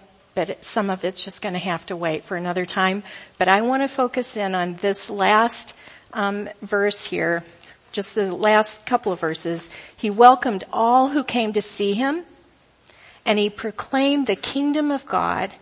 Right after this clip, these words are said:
and taught about the Lord Jesus Christ with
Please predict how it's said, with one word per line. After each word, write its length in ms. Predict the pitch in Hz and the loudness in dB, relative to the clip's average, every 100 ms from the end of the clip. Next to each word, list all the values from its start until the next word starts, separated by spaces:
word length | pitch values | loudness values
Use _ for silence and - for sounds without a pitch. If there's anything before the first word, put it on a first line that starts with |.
| _ _ _ _ _ - | _ _ _ _ _ -6
and 180 | 208 202 | -4 -2
taught 480 | - 220 247 277 226 | -4 2 4 4 2
about 300 | 220 196 - | 0 -2 -2
the 100 | 185 | -6
Lord 360 | 185 220 233 | -4 -2 -2
Jesus 440 | 220 233 202 214 - | -4 -6 -4 -6 -6
Christ 460 | - 180 175 - | -4 -2 -2 -4
with 160 | 175 175 | -8 -8